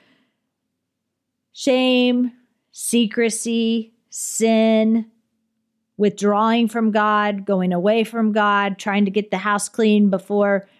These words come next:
they never, ever, ever are from him. He wants to connect with us. He wants to be with us, even in the midst of our sin.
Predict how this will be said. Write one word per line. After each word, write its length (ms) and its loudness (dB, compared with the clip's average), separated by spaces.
they 200 0
never, 800 0
ever, 720 0
ever 540 -6
are 180 -2
from 360 -2
him. 360 -8
He 240 2
wants 340 2
to 120 -2
connect 480 -2
with 160 -6
us. 220 -8
He 300 0
wants 400 0
to 120 -2
be 180 0
with 240 -2
us, 340 -10
even 380 0
in 120 4
the 80 4
midst 400 0
of 120 -2
our 140 -2
sin. 440 -8